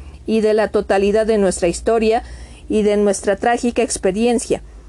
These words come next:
No deberíamos renunciar a ellos bajo ningún concepto ni con ninguna excusa. De lo contrario, quedarán sepultadas todas las esperanzas en un futuro mejor. Lo digo honrada y abiertamente, es mi deber moral.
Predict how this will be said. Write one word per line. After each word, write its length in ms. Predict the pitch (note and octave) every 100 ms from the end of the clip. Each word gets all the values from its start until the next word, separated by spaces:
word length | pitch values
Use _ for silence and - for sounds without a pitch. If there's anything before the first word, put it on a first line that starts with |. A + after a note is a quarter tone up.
| -
No 200 | - B3
deberíamos 640 | E4 F4 C#4 B3+ B3+ C4 -
renunciar 460 | G#3 G3+ A#3 A#3+
a 100 | A3+
ellos 360 | G#3+ A#3 A#3+ B3
bajo 240 | G#3+ -
ningún 320 | G3 F#3+ G3+ G#3+
concepto 540 | A3 G3+ A3+ - A#3
ni 180 | A3+ F#3+
con 260 | - G3
ninguna 400 | F#3+ F#3 F#3+ G#3
excusa. 520 | F#3 - - B3 - - - - - - - -
De 180 | G3+ G3
lo 160 | G#3
contrario, 580 | G3+ G#3+ B3 A#3+ B3+ C#4
quedarán 460 | A#3+ G3+ F#3 G#3+ A3
sepultadas 760 | A3+ G#3 G3 F#3+ A3+ A#3 A3+
todas 280 | - A3+ A3+
las 180 | F#3+ -
esperanzas 720 | G#3 - F#3+ G#3 A3+ A#3+ A3+
en 160 | G#3+ G#3
un 160 | G#3
futuro 520 | G#3 G#3+ - A3 A#3
mejor. 420 | A3+ G3 - - - _ _ - _ - -
Lo 180 | G#3+
digo 220 | A3 C4+ B3+
honrada 380 | A3+ A#3 A#3
y 80 | A#3+
abiertamente, 880 | G3+ G#3+ G#3 G#3+ G#3 A3+ A#3 B3 - _
es 240 | E3 -
mi 160 | G#3+ G#3+
deber 300 | G3 F#3+ F#3
moral. 380 | F#3+ G#3 C4+